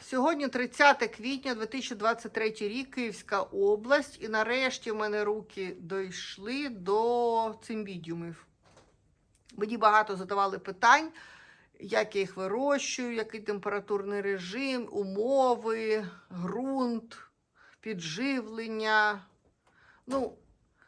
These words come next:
питали, що треба для того, щоб цимбідіуми не просто росли, а ще й квітли.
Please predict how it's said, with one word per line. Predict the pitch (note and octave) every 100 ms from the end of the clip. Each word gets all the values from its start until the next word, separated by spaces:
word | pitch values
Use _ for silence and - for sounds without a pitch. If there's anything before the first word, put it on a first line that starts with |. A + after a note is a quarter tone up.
| _ _
питали, | - B3+ C#4+ A#3+
що | G#3 - C4+
треба | - - A#3 A#3 G3+
для | F#3+ G3+
того, | A#3 D4+ C#4
щоб | A3 - G#3+ -
цимбідіуми | G#3+ G3+ A3+ A3+ G#3 G3 F#3 - -
не | G3
просто | F#3+ C#4 - C4
росли, | B3 A#3 A3 A3 G3
а |
ще | - A#3+
й | A#3
квітли. | A#3 F3+ F3 F3 F3 F3